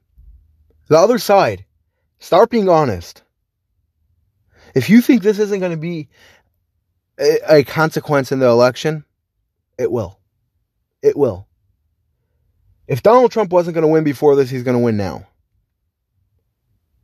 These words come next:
You have one shot at redeeming yourself. Come out and condemn it. Even at, even as a conservative, I say come out and condemn it, even though it politically benefits me as a conservative.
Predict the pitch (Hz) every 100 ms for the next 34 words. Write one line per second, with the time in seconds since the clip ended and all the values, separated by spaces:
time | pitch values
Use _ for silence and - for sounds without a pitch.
0 | _ _ _ - 165 190 156 196 214 -
1 | - 156 117 - _ _ _ _ 131 127
2 | _ 147 143 139 127 107 98 95 52 -
3 | - _ _ _ _ - - 208 208 196
4 | 165 165 - 156 139 147 127 90 - _
5 | _ _ _ _ _ _ _ _ _ _
6 | _ _ _ _ _ _ 208 220 247 233
7 | 208 131 _ - 180 208 214 185 156 151
8 | 127 175 208 240 196 147 175 160 190 208
9 | 196 180 156 143 151 175 175 175 170 156
10 | - 151 160 196 190 170 143 147 147 139
11 | 131 - 139 123 113 117 113 110 95 -
12 | - -